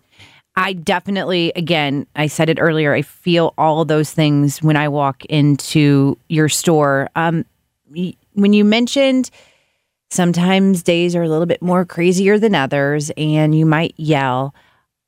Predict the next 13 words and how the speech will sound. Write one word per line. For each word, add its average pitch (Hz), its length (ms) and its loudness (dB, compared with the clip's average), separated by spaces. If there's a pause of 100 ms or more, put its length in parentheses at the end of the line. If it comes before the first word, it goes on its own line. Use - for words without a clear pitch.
(760)
and 220 140 0
you 208 120 -2
do 170 320 0
feel 208 240 -2
guilty 151 380 -4
about 127 340 -4
that 98 220 -6
when 156 180 -2
you 151 120 0
yell 147 240 0
at - 80 -6
your 156 140 -4
kids 127 500 -8